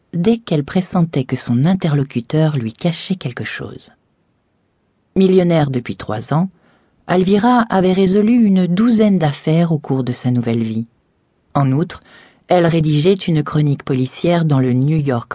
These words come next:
Globe. Ses lecteurs appréciaient tellement ses aventures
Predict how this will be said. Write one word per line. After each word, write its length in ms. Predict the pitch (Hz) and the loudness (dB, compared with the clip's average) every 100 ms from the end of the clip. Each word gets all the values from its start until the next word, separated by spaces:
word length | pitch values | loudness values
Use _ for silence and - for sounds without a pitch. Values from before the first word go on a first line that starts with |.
| - | -6
Globe. 360 | 120 110 - - _ _ _ _ _ - - - - | -2 -2 -4 -8 _ _ _ _ _ -20 -20 -20 -14
Ses 200 | - 196 | -4 0
lecteurs 420 | 190 - 226 214 | 0 2 2 4
appréciaient 480 | 185 - 175 - 175 | 0 -2 -4 -2 -4
tellement 420 | 170 233 220 190 | 2 4 4 4
ses 240 | 156 143 131 | 0 0 0
aventures 560 | 135 147 - 220 233 | 0 0 0 0 0